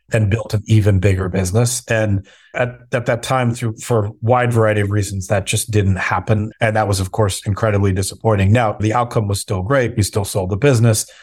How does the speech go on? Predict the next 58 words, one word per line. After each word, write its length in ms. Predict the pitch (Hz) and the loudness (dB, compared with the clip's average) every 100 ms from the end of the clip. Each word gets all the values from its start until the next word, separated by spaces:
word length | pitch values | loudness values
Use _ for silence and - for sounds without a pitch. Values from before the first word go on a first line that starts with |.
| - | -10
But 200 | 110 117 | -2 0
I 100 | 110 | 0
think 180 | 110 127 | 0 0
as 140 | 110 | 0
a 40 | 104 | -2
founder, 440 | - 120 120 110 | 0 0 2 0
there's 240 | 101 101 | 0 -2
always 440 | - 113 113 101 - | 0 2 4 2 -2
this, 300 | 98 - - _ _ _ | -6 -8 -10 _ _ _
and 120 | 117 113 | 0 2
this 120 | - | 2
goes 180 | 117 92 | 2 2
back 220 | 110 - | 0 0
to 80 | 104 | -2
the 100 | 95 | 2
being 240 | 107 101 | 2 2
competitive 540 | 101 98 104 101 95 | 2 2 2 2 0
with 140 | 95 - | -4 -4
oneself 540 | - 143 - 113 113 - | -4 -2 0 -2 -4 -6
<laughs> 60 | |
thing. 340 | 117 123 143 123 - - | -4 0 0 -2 -14 -6
I 120 | 131 135 | -2 2
knew 180 | 160 156 | 2 2
that 120 | 139 | 2
there 100 | 123 | 0
was 180 | 120 - | 0 0
so 200 | 147 143 | 2 2
much 200 | 131 - | 0 2
more 160 | 113 | 2
potential 480 | 104 104 110 107 107 | 2 0 -2 0 -2
there. 220 | 92 82 107 | -4 -8 -2
And 160 | 110 | 0
that 160 | 117 - | 0 -2
still, 280 | - 135 101 | 0 0 0
to 120 | - | -2
this 160 | 104 - | -2 -2
day, 260 | 101 92 90 | -2 -2 2
many 220 | 107 101 | 2 2
years 260 | 92 92 101 | 2 0 2
later, 400 | 101 95 90 90 - - | 2 4 0 -2 -10 -16
still 240 | - 147 127 | -4 -2 0
irks 240 | 113 - | 0 -2
me. 120 | - | -4
I'm 120 | 82 90 | -4 -4
like, 160 | 87 - | -6 -2
"Ah, 220 | 131 110 | 0 0
if 100 | - | 2
there 100 | 110 | 2
was 160 | 107 101 | 4 4
one 200 | 127 123 | 2 2
or 40 | |
two 220 | 117 127 | 0 2
other 160 | 113 107 | 2 2
decisions 480 | 98 - 110 98 95 | 0 0 0 0 -4
that 160 | - | -6
could 140 | - 110 | -2 0
have 80 | |
gone 320 | 107 101 98 | 0 -2 -2